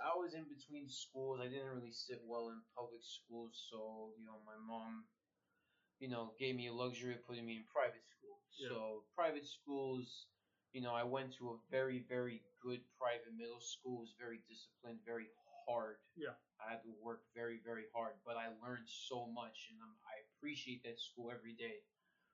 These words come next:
Speaker 1: Whereas in my high school, it was a private school, but it was, I, it's hard to explain. Like, there wasn't, there wasn't enough dis-, discipline there. The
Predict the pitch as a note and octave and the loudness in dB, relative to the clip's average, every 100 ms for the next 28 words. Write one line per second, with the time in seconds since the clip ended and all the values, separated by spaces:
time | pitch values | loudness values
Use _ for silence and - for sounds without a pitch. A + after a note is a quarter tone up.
0 | _ A2+ A#2 A2+ A2 G#2+ - _ _ _ | _ 0 6 6 6 -2 -12 _ _ _
1 | - A#2 A2+ G#2+ B2 E3+ E3 - A#2+ G#2 | -4 0 0 8 8 8 2 -4 -2 -2
2 | G2+ - _ _ _ _ _ _ - B2+ | -2 -8 _ _ _ _ _ _ -6 0
3 | B2 A#2 A2+ G#2+ - - B2 D#3 F3 E3 | 0 2 0 -2 -6 -6 2 8 8 6
4 | C3 - C3 B2 G#2+ B2 A#2+ A#2 A#2 A2+ | 0 -4 -2 0 2 2 2 0 -2 -4
5 | - - - - _ _ _ _ _ _ | -10 -12 -12 -14 _ _ _ _ _ _
6 | _ _ _ _ - - - - - - | _ _ _ _ -20 -16 -12 -12 -14 -20
7 | _ _ - - - A#2 A#2+ C3+ D3+ E3 | _ _ -20 -16 -8 -2 2 2 4 2
8 | C#3+ B2+ - - C3+ G#2+ G#2 G#2+ A#2+ A#2 | 2 0 -2 0 0 0 -2 -6 -4 0
9 | C3 B2+ A#2 - _ _ _ _ - B2+ | 0 0 -4 -6 _ _ _ _ 2 4
10 | D3 C3+ B2+ C3 B2+ C3 B2+ - C#3 C3+ | 4 4 2 0 0 -2 -2 -2 -4 -2
11 | C3+ - C3 B2 A#2+ A#2+ A2+ | -4 -4 -2 -2 -2 -4 -6